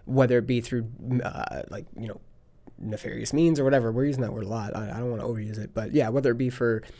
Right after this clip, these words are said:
bad things or good things, just to make it simple, there's a lot of Western money, A K A American money, in Saudi Arabia, I believe.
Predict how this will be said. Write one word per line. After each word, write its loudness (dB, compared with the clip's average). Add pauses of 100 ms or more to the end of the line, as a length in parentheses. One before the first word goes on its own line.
(200)
bad 0
things 2
or 2
good -4
things, -4
just -12
to -2
make -4
it -4
simple, 0 (580)
there's 6
a 4
lot 6
of 4
Western 2
money, 0 (680)
A -10
K -4
A 2
American 4
money, 0 (720)
in -2
Saudi -2
Arabia, -4
I 2
believe. -10